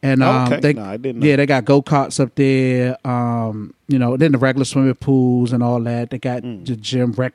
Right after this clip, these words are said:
Speaker 1: rooms and all that. So I'ma rent an Air-, I'ma rent an Airbnb down there, and that's, I'ma take them down there for that. I was trying to get the fellas to do a trip like that, but, um,
Speaker 2: Yeah, good
Speaker 1: you
Speaker 2: luck.
Speaker 1: know,
Speaker 2: <laughs>
Speaker 1: working with them nick-, working with them niggas like working with the Taliban.
Speaker 2: Right.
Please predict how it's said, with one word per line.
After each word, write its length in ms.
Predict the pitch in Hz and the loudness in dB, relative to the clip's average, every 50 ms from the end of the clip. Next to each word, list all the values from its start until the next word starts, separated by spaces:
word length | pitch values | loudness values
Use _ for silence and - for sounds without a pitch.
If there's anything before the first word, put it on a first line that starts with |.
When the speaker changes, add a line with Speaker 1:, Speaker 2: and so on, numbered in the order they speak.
| - | -6
Speaker 1:
rooms 380 | 120 120 123 120 120 117 107 98 | -2 0 0 2 2 0 -2 -4
and 120 | 113 110 | -4 -4
all 180 | 113 117 113 110 | -2 -4 -4 -4
that. 240 | 110 113 113 117 - - - - - - - - - | -6 -6 -8 -8 -10 -16 -20 -20 -20 -20 -20 -20 -8
So 120 | - - | 0 2
I'ma 120 | 202 220 208 | 4 4 6
rent 220 | 185 190 185 175 | 6 6 4 4
an 60 | 156 127 | 4 4
Air-, 280 | 151 160 165 160 147 - - | 4 4 6 4 4 0 0
I'ma 160 | 160 175 180 | 0 2 2
rent 220 | 156 143 165 160 156 | 4 4 4 4 4
an 80 | 139 | 2
Airbnb 680 | - 147 151 151 143 135 147 147 143 135 123 143 147 147 | 2 2 0 0 2 2 2 2 2 2 2 2 2 2
down 280 | 135 135 131 127 123 | 2 0 0 0 0
there, 160 | 123 123 123 117 | 0 0 -2 -2
and 80 | 113 127 | 0 -2
that's, 240 | 127 123 - - - _ - 127 | -2 -2 -4 -8 -14 _ -10 -6
I'ma 140 | 123 120 | -4 -4
take 240 | 113 - - 117 - | -4 -4 -6 -6 -4
them 100 | 127 113 | -6 -6
down 220 | 107 120 113 113 113 | -4 -4 -4 -4 -4
there 100 | 110 104 | -4 -6
for 140 | - 120 | -6 -6
that. 280 | 113 123 123 113 117 _ _ - _ - - - - | -6 -4 -6 -6 -8 _ _ -20 _ -20 -18 -6 -2
I 60 | 151 | 0
was 100 | 160 165 | 2 4
trying 180 | - 302 370 403 | 6 4 4 4
to 60 | 370 | 4
get 140 | 233 220 165 | 2 4 2
the 60 | 175 | 2
fellas 360 | - - 254 311 415 403 - | 2 4 4 6 6 4 2
to 100 | - 160 | 2 2
do 180 | 135 131 151 147 | 4 6 6 6
a 60 | 135 | 6
trip 240 | - - - 165 156 - | 4 2 0 0 0 0
like 240 | 151 135 127 117 - | -2 -4 -4 -4 -4
that, 280 | - 135 127 - - 131 | -4 -4 -4 -4 -8 -4
but, 200 | 123 127 123 120 | -2 -2 0 0
um, 340 | 120 117 113 110 104 104 - _ _ - _ _ _ _ _ _ _ _ - - | -2 -2 -2 -4 -6 -8 -12 _ _ -20 _ _ _ _ _ _ _ _ -16 -10
Speaker 2:
Yeah, 360 | - - - 117 117 107 95 90 87 | -8 -8 -6 -6 -6 -8 -8 -10 -8
good 160 | 92 110 113 | -8 -2 0
Speaker 1:
you 80 | 165 202 | 2 4
Speaker 2:
luck. 20 | 185 | 6
Speaker 1:
know, 320 | 156 139 127 117 127 - - - - - - - - | 6 6 6 4 0 -4 -12 -14 -14 -12 -4 2 2
Speaker 2:
<laughs> 360 | 190 - 160 175 160 - 151 | 4 6 6 4 6 8 8
Speaker 1:
working 200 | 196 220 214 196 | 8 10 10 8
with 100 | 196 185 | 8 10
them 140 | 233 262 220 | 8 8 8
nick-, 160 | 208 190 - | 6 6 6
working 280 | 143 160 214 233 226 | 6 6 8 8 8
with 120 | 240 233 233 | 8 8 8
them 100 | 294 262 | 8 6
niggas 160 | 208 180 185 | 6 6 6
like 160 | 180 175 160 | 6 6 6
working 160 | 151 208 185 | 6 4 4
with 100 | 190 175 | 4 0
the 80 | 143 147 | 0 0
Taliban. 680 | - - 226 277 294 247 147 147 127 110 104 98 101 101 - - - - - _ _ _ _ _ _ _ _ _ - - - | 4 4 4 6 6 4 2 0 -2 -4 -6 -8 -10 -12 -14 -18 -20 -20 -20 _ _ _ _ _ _ _ _ _ -18 -8 -2
Speaker 2:
Right. 340 | 147 160 170 165 151 139 - | 2 4 4 4 4 2 0